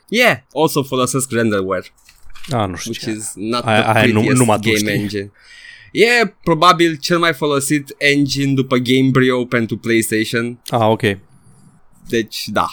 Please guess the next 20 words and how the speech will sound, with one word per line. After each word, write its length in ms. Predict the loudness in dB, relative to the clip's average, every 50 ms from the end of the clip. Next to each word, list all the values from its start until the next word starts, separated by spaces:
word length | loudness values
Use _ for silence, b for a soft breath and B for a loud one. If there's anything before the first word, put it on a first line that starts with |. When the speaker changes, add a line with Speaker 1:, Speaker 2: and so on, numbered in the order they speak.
| -8 _
Speaker 1:
basically 580 | -12 -10 -4 0 0 0 2 0 -2 -2 0 2 2
arată 180 | 2 2 2 2
un 160 | 2 2 2
joc 240 | 2 2 2 2 2
din 140 | 0 -2
set 240 | 0 0 0 0 0
din 240 | -2 -2 -4 -4 -4
epoca 440 | -2 -2 -2 -2 -2 -4 -4 -2 -2 -2
aia 180 | -2 -2 -4 -6
și 300 | -8 -10 -10 -10 -12 -6
probabil 320 | -4 -2 -2 -2 -2 -4 -4
folosea 360 | -4 -4 -4 -2 -2 -2 -4
Gamebryo 460 | -4 -2 -2 -2 -2 0 0 -2 -2 -2
sau 220 | -2 -2 -2 -2
Renderware. 600 | -2 -2 -2 -2 -4 -2 -2 -2 -4 -4 -6 _
Ma-, 200 | -4 -2 -2 0 0
apropo, 360 | -2 -2 -2 -4 -4 -4 -4
Morrowind 420 | -2 -2 -2 -2 -2 -2 -2 -4 -4
folosește 380 | -4 -6 -6 -6 -6 -6 -6
Gamebryo. 520 | -6 -6 -6 -8 -8 -8 -8 -8 -10 -10